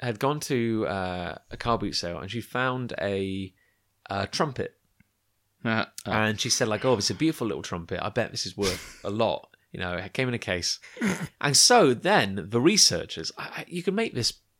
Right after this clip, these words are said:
Speaker 1: you can make a show like this with your eyes closed. It's not, it's nonsense television.
Speaker 2: Yeah.
Speaker 1: Um, then the
Speaker 2: That's
Speaker 1: re-
Speaker 2: probably why it's on at, like, eleven thirty.
Speaker 1: Yeah. But the researchers go like, "Okay, uh, g-, uh, Yellow Pages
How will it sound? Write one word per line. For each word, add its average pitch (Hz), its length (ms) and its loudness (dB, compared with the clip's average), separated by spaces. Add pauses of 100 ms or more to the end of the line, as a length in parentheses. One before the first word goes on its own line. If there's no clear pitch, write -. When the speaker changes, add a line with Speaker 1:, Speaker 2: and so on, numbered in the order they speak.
Speaker 1:
you 151 80 -4
can 175 120 -2
make 202 140 0
a - 40 -2
show 127 180 4
like 98 140 2
this 90 160 -4
with 92 80 -10
your 110 140 4
eyes 139 200 4
closed. 90 400 -2
It's - 140 -6
not, - 160 -8
it's - 280 0
nonsense 139 500 -2
television. 90 520 -4
Speaker 2:
Yeah. 110 380 -4
Speaker 1:
Um, 120 400 4 (1000)
then 135 120 6
the 135 40 4
Speaker 2:
That's 156 120 12
Speaker 1:
re- - 40 4
Speaker 2:
probably 170 160 12
why 131 100 12
it's 120 120 8
on 120 120 6
at, 98 80 0
like, 104 260 4 (140)
eleven 107 360 2
thirty. 95 440 2
Speaker 1:
Yeah. 87 100 -6 (540)
But 156 100 4
the 151 60 8
researchers 170 440 8
go 113 180 6
like, 101 420 2 (160)
"Okay, 117 420 4
uh, 107 440 4 (300)
g-, - 80 -2
uh, 113 240 2
Yellow 147 280 4
Pages 113 640 0